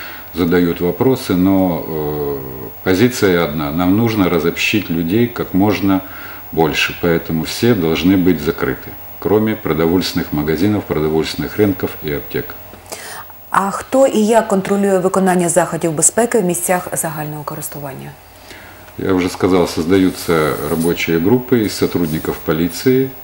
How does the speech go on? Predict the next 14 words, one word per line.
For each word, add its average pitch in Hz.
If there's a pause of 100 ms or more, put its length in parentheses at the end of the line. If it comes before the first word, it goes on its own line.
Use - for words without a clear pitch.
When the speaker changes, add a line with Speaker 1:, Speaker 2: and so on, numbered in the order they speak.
(120)
Speaker 1:
администрации 85
и 85
управления 92
чрезвычайных 78
ситуаций, -
которые 80
будут 78
контролировать 92
по 80
районам 80
города 95
выполнение 78
этих -
мероприятий. -